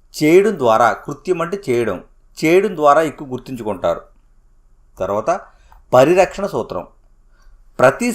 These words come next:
సమాజానికి తనదైన ప్రత్యేక సంస్కృతి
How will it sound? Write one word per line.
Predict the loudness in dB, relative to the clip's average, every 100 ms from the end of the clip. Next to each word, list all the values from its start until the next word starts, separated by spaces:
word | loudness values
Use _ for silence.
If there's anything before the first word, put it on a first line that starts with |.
| 2
సమాజానికి | 4 2 2 0 -2 -6 -6 -10 _ _ _ _ _ _
తనదైన | -2 0 0 0 -2 -2
ప్రత్యేక | -4 -2 -2 0 -2 -4
సంస్కృతి | -4 -4 -10 -8